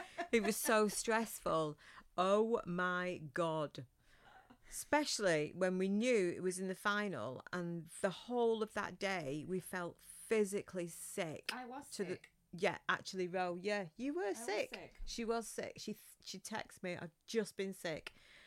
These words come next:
Speaker 2: because we were so nervous for him. And it was just butterflies in your stomach and every, you tried not to think about it, but then, then you thought about it and your stomach just flipped and flipped and flipped.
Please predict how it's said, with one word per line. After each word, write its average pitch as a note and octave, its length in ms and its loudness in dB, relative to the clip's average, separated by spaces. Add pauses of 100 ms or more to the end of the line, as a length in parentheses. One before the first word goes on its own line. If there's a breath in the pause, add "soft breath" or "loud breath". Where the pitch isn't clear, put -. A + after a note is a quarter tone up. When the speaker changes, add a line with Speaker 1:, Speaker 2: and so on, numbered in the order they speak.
(200 soft breath)
Speaker 2:
because G3+ 400 2
we G#3 120 2
were G3+ 100 0
so A#3+ 340 2
nervous A3+ 880 -2 (340)
for G3 540 0 (480)
him. E3 420 -2 (840 soft breath)
And G3 340 2 (600)
it G3+ 160 2
was G3+ 200 -4 (100)
just - 520 -4 (720)
butterflies C4 560 2
in G#3+ 100 0
your G3 80 0
stomach A#3 520 -4 (120)
and G3 160 -2 (100)
every, A3 180 -2 (120)
you G3+ 120 -4
tried A#3 460 -4
not G#3+ 200 -4
to - 100 -12
think A3+ 260 -4
about F3 300 0
it, G2 200 -6
but E3+ 140 -6
then, F#3 300 -2 (200)
then G3+ 220 2
you G3 80 2
thought G#3 260 0
about F3 280 0
it F#2 200 -6
and F3 140 -4
your F3 100 -2
stomach G#3 420 -4
just D#3+ 180 -10 (200)
flipped - 560 -4
and E3+ 120 -6
flipped - 340 -2
and F3 100 -6
flipped. - 300 -4